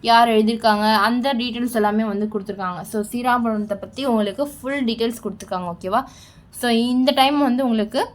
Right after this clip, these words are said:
கொஸ்டின்ஸ் இதுலேருந்து வந்து எடுத்திருக்காங்க. So, அதெல்லாம் வந்து உங்களுக்கு கொடுத்துருக்காங்க. ஓகேவா? So, இ-, ரிப்பீட்டடான கொஸ்டின் பாருங்க, மடங்கள் அப்படிங்கிறது சிங்கம். So, இதெல்லாம் வந்து நம்மளுக்கு இம்பார்ட்டன்ட் அப்படிங்கிறது பார்த்தாலே தெரிஞ்சிடும். So, சீரா புராணத்தை பொறுத்த வரைக்கும் பார்த்தீங்கன்னா, கடிகை முத்துப்புலவருடைய மாணவர் யாருன்னு பார்த்தீங்கன்னா,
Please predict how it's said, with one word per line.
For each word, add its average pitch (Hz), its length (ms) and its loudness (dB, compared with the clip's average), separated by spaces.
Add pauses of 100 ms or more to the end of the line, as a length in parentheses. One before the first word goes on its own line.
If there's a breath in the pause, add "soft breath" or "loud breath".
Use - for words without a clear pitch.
(220)
கொஸ்டின்ஸ் 285 420 -2
இதுலேருந்து 226 380 2
வந்து 214 220 0
எடுத்திருக்காங்க. 208 720 0
So, 240 240 0
அதெல்லாம் 247 580 4
வந்து 233 260 0
உங்களுக்கு 226 440 -4
கொடுத்துருக்காங்க. 190 580 -4
ஓகேவா? 226 220 -2 (320 loud breath)
So, 226 160 -4
இ-, 233 380 0
ரிப்பீட்டடான 240 560 0
கொஸ்டின் 220 320 -2
பாருங்க, 202 280 0
மடங்கள் 226 480 4
அப்படிங்கிறது 196 400 -2
சிங்கம். 208 480 -2
So, 240 180 -8
இதெல்லாம் 233 280 2
வந்து 220 340 -2 (280 loud breath)
நம்மளுக்கு 233 320 4
இம்பார்ட்டன்ட் 220 600 2
அப்படிங்கிறது 196 480 0 (100)
பார்த்தாலே 208 500 4
தெரிஞ்சிடும். 185 520 -6 (360 loud breath)
So, 277 220 -2
சீரா 320 380 4
புராணத்தை 240 380 0
பொறுத்த 226 300 0
வரைக்கும் 226 240 -2
பார்த்தீங்கன்னா, 220 400 2
கடிகை 254 380 2
முத்துப்புலவருடைய 220 920 0
மாணவர் 226 460 2
யாருன்னு 196 360 2
பார்த்தீங்கன்னா, 190 360 -2